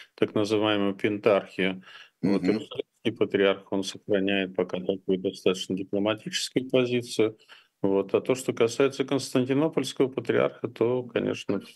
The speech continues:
Speaker 1: отношения все разорваны, и, к
Speaker 2: Да.
Speaker 1: сожалению.
Speaker 2: И это надолго, скорее всего.
Speaker 1: Да.
Speaker 2: Да. Спасибо большое, Сергей Сергеевич.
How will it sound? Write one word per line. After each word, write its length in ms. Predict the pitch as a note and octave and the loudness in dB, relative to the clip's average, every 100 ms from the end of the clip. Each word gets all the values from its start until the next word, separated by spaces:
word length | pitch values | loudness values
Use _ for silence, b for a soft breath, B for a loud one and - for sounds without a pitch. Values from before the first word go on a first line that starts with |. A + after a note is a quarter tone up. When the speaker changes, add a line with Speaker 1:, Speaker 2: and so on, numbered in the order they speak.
| _ | _
Speaker 1:
отношения 600 | G2+ - G2+ - A#2 G#2 | 0 2 -4 -2 -2 0
все 200 | - A2+ | 2 2
разорваны, 680 | G#2+ G#2+ C3+ B2+ A2 G2+ G2 | 4 2 2 2 0 0 -2
и, 300 | - F#2 F#2 | -2 -4 -6
к 40 | - b b b _ _ - - | -10 b b b _ _ -4 0
Speaker 2:
Да. 280 | G#2+ G#2 A#2 | 2 2 2
Speaker 1:
сожалению. 340 | A#2 G#2+ G2 _ _ _ _ _ | 0 -2 -8 _ _ _ _ _
Speaker 2:
И 60 | F2+ | 0
это 200 | G2+ G2 | 0 2
надолго, 440 | G#2 F#2 F2+ B1+ - | 0 0 -2 -4 -10
скорее 340 | - B1+ A#1 | -8 -8 -8
всего. 320 | - - - _ | -10 -12 -16 _
Speaker 1:
Да. 240 | F2+ F2+ B1+ - - | -12 -10 -10 -8 -4
Speaker 2:
Да. 200 | C#2 - _ _ - B B B B | -4 -6 _ _ -20 B B B B
Спасибо 380 | - C3+ F3+ D3+ | 2 2 2 4
большое, 340 | D#3 D3+ C#3 A2+ | 4 4 0 0
Сергей 340 | A#2 G#2 A2 | -4 -4 -4
Сергеевич. 720 | - F#2+ G2 F2+ - - | -4 -4 -2 -2 -4 -8